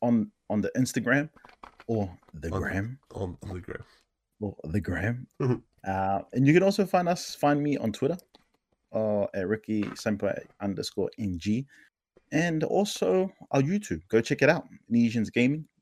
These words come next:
Speaker 1: where we talk about anime gaming. We've got video content coming soon,
Speaker 2: Mm-hmm.
Speaker 1: um, in a couple of days. But also all our podcast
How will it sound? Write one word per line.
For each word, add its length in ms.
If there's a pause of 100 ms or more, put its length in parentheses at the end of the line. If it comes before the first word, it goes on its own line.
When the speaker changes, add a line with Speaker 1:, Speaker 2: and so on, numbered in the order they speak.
(120)
Speaker 1:
where 160
we 100
talk 240
about 300
anime 300
gaming. 340 (480)
We've 100
got 160
video 320
content 380
coming 360
soon, 420 (360)
Speaker 2:
Mm-hmm. 200
Speaker 1:
um, 340
in 60
a 40
couple 220
of 40
days. 280 (320)
But 120
also 200
all 160
our 60
podcast 640